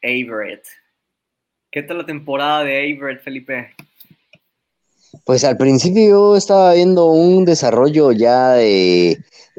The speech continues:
Speaker 2: bueno, de este jugador. Creo que era lo que esperábamos. Las primeras semanas veíamos una evolución.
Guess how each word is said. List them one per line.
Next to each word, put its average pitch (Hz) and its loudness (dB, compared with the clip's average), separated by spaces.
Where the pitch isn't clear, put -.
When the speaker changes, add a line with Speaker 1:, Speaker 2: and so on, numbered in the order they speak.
Speaker 2:
bueno, 127 0
de 127 0
este 131 -4
jugador. 123 0
Creo 135 0
que 113 0
era 127 2
lo 107 -2
que 107 0
esperábamos. 113 0
Las 95 -4
primeras 120 -4
semanas 123 -4
veíamos 120 0
una 135 0
evolución. 117 0